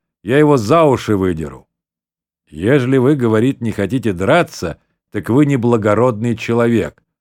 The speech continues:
а сам чуть не плачет. "А ты, говорит, мальчишка, я от тебя ничем не обижусь". Ну, развели их, как водится, по разным комнатам. Нехлюдов с князем дружны были.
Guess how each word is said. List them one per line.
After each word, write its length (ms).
а 160
сам 240
чуть 240
не 100
плачет. 640
"А 140
ты, 180
говорит, 400
мальчишка, 880
я 200
от 140
тебя 260
ничем 440
не 80
обижусь". 640
Ну, 320
развели 580
их, 140
как 220
водится, 520
по 160
разным 420
комнатам. 760
Нехлюдов 480
с 60
князем 540
дружны 460
были. 380